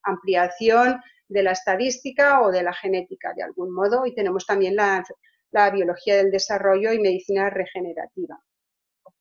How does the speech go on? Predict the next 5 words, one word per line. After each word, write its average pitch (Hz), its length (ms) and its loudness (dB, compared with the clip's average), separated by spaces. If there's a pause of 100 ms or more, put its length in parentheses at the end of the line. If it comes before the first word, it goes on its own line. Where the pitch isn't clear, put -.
(800)
Estas - 180 -2
serán 202 260 4
opcionales 220 840 2
a 185 100 -4
escoger. - 560 -10